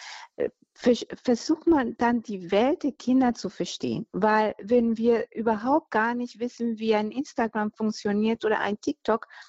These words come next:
dann können wir auch keine Grenzen setzen. Und deshalb, es ist wichtig, äh, ab an, ich meine, ab ungefähr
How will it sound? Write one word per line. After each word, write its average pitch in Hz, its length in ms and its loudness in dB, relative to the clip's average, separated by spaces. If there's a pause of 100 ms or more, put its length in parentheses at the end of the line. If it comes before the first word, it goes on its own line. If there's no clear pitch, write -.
dann 233 120 4
können 277 340 2
wir 262 200 0
auch 262 100 -6
keine 254 280 -4
Grenzen 262 440 -4
setzen. - 520 -6 (460)
Und 247 220 2
deshalb, 247 420 0 (480)
es - 220 0
ist 269 260 -6
wichtig, - 640 0 (200)
äh, 233 300 2 (160)
ab - 240 -4
an, 226 420 0 (520)
ich - 180 -12 (120)
meine, 214 500 2 (460)
ab 190 200 -4 (320)
ungefähr 220 720 0